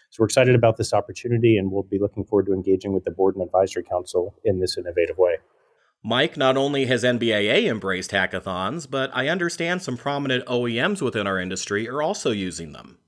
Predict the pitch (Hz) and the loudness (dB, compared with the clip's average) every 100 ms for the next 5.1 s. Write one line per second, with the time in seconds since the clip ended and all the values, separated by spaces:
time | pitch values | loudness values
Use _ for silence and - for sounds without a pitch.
0 | - 120 - 156 160 143 127 113 113 117 | 0 0 4 6 8 8 6 6 6 6
1 | 113 107 110 120 120 123 110 107 110 98 | 6 4 4 4 2 2 0 0 0 0
2 | 104 104 101 - 98 87 90 101 - 113 | 0 -2 -6 -8 -8 -6 -6 -8 -8 -4
3 | 104 101 104 - 113 107 123 120 - 135 | -4 -4 -6 0 2 4 4 2 2 2
4 | 139 117 107 98 113 - 98 90 90 95 | 4 4 4 2 0 -2 -10 -10 -10 -12
5 | - | -12